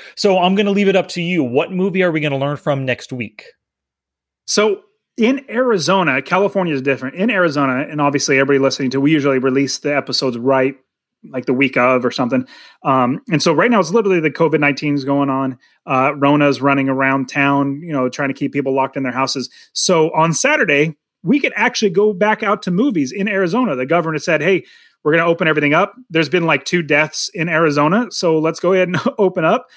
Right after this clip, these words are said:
Speaker 2: Um, so I know that, though, I wanna go watch movies really bad. Like, I just miss going to the movie theater. Um, and I probably will coming up this next week, but you can't. I know that because they're, <laughs> they're gonna be closed down. So let's watch something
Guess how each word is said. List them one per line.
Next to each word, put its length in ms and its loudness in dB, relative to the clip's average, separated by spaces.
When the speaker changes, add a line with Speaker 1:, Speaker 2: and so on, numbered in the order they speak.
Speaker 2:
Um, 480 0
so 560 0
I 120 0
know 460 2
that, 640 -2
though, 280 0
I 100 4
wanna 220 2
go 100 2
watch 220 0
movies 340 -4
really 240 0
bad. 200 -4
Like, 180 -2
I 80 0
just 140 -4
miss 280 -2
going 220 -2
to 60 -4
the 40 -6
movie 200 -2
theater. 380 -6
Um, 280 0
and 160 2
I 60 2
probably 400 2
will 300 2
coming 240 -2
up 80 -4
this 160 -8
next 200 -8
week, 300 -2
but 160 0
you 80 2
can't. 400 -2
I 40 0
know 140 4
that 300 2
because 240 -2
they're, 100 2
<laughs> 120 -6
they're 100 0
gonna 220 -2
be 100 -6
closed 260 -2
down. 240 -2
So 240 2
let's 240 0
watch 260 0
something 480 -2